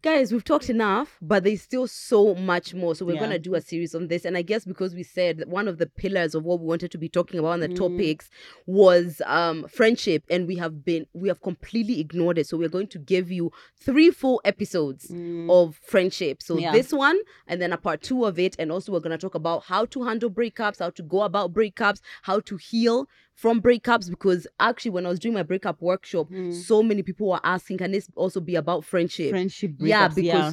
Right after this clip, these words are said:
Speaker 1: those ones are tough.
Speaker 2: Yeah, I also feel like we get many, m-,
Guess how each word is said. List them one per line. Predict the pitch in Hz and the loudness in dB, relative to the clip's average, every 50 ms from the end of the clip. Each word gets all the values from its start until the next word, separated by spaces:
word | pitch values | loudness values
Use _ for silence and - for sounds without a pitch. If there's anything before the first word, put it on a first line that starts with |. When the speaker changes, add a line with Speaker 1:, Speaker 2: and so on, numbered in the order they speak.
| - | -2
Speaker 1:
those | 170 196 196 208 208 - | 0 0 0 0 -2 -4
ones | 202 190 190 185 175 - _ | -6 -6 -4 -6 -6 -6 _
are | - 170 156 143 143 - _ _ | 0 0 0 0 -2 -6 _ _
tough. | - - - 147 170 185 180 170 143 147 | -16 -14 -10 -4 0 2 2 2 2 0
Speaker 2:
Yeah, | 175 185 165 160 160 - | -2 -4 -2 0 0 2
I | - | 2
also | 190 - - - 254 | 2 2 2 0 -2
feel | - - 214 208 | -4 -2 0 0
like | 180 165 - | 0 0 0
we | 165 165 | -2 -2
get | 151 180 190 175 | 0 0 0 2
many, | 175 180 180 180 180 180 - - | 2 2 2 2 2 2 0 0
m-, | - 170 165 | 0 0 0